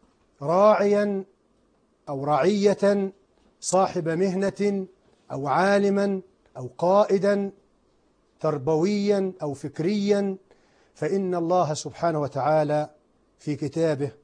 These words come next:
ورسول الله صلى الله عليه وآله وسلم في سنته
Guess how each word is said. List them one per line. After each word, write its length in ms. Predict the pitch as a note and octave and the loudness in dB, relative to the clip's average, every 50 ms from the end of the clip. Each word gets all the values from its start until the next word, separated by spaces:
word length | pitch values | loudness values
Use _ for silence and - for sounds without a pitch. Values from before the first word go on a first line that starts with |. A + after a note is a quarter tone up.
| _ _ _ _ _ _ _ _ _ _ _ _ - | _ _ _ _ _ _ _ _ _ _ _ _ -6
ورسول 460 | C#3 C3+ C#3+ C#3+ - - G#3 G#3+ G3 | -4 -2 -2 -2 -2 -2 0 2 2
الله 360 | F#3+ F#3+ G3 G3 F#3 D#3 E3+ | 4 4 4 4 4 2 0
صلى 260 | - - D#3+ D#3+ D#3+ | -4 -6 -6 -6 -6
الله 360 | D#3+ D#3+ E3 E3+ D#3+ C#3 D#3 C3+ | -4 -2 0 0 0 0 0 -2
عليه 280 | C3+ D3 D#3 D#3 C#3+ | -2 -2 -4 -4 -6
وآله 300 | D3 D3+ - D#3 D#3 D3 | -6 -4 -4 -4 -4 -4
وسلم 680 | D3 D3 C#3+ - E3+ E3+ E3 D#3 D#3 D3 D3+ D3+ D3 C#3+ - _ _ _ _ _ _ _ _ _ | -4 -6 -6 -6 -6 -6 -4 -4 -4 -4 -4 -4 -6 -6 -10 _ _ _ _ _ _ _ _ _
في 240 | _ - E3 E3 D3+ | _ -6 -4 -4 -4
سنته 800 | - - D3+ D3 C#3+ D#3 D#3 D3+ - D3+ C#3 D3 D3 D3 D3+ | -4 -6 -6 -6 -4 -4 -6 -6 -6 -6 -4 -4 -4 -6 -6